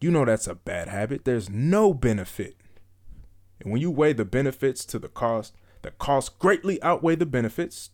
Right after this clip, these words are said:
to where the benefits become almost negligible. I think it's only social, maybe.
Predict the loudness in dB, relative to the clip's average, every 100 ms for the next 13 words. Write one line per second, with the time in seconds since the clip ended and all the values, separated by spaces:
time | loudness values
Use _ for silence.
0 | -8 -2 -2 -2 -6 -6 -6 -6 -8 -8
1 | -12 -8 -8 -6 -4 -6 -8 -10 -10 -10
2 | -14 -16 -18 _ -20 _ _ _ _ -20
3 | -20 -6 -2 -2 -2 -2 -2 -2 0 0
4 | 0 -10 -12 -8 -8 -10